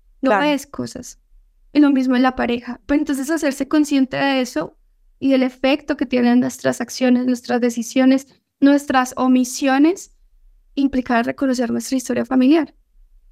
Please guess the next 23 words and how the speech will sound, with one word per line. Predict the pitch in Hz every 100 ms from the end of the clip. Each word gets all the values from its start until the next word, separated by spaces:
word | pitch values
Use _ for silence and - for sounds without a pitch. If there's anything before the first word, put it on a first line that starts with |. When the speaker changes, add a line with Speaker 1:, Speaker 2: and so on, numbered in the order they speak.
| _ -
Speaker 1:
para | 247 233
poder | 240 233 226
crear | 226 269 285 294
mejor, | 311 320 311 320
pero | 339
también | 302 269
para | 254 262
poder | 269 262
habitar | 247 262 - 247
mejor | 240 240 240 247
el | 247
mundo. | 262 294 262 240 - _ _ _ _
Entonces | - 247
yo | 247
creo | 254 262
que | 294
la | 269
base | 247 233 233 240
es | 233 285
eso, | 269 240
es | 226
pensarnos | - 240 247 247 254
como, | - 254 254 254